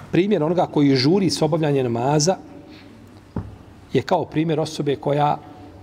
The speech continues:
prinese za žrtvu devu, potom kravu, potom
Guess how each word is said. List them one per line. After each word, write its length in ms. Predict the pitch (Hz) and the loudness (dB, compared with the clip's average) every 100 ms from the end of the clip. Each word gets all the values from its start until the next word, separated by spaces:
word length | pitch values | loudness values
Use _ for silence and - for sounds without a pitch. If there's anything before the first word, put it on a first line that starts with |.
| - - - - - - - | -20 -20 -20 -20 -20 -20 -6
prinese 440 | - 127 139 - 120 | 0 2 2 0 -2
za 140 | 113 | 0
žrtvu 420 | 113 156 - 135 | -2 -4 -6 -8
devu, 280 | 120 127 107 - - - - - - - - - - - - | -2 -2 -2 -8 -18 -20 -20 -20 -20 -20 -20 -20 -20 -8 -2
potom 360 | 139 - 135 | 0 0 -2
kravu, 360 | 127 - 135 107 - - - - | -2 -2 0 -2 -14 -20 -20 -10
potom 380 | 123 - 135 | -8 -4 -6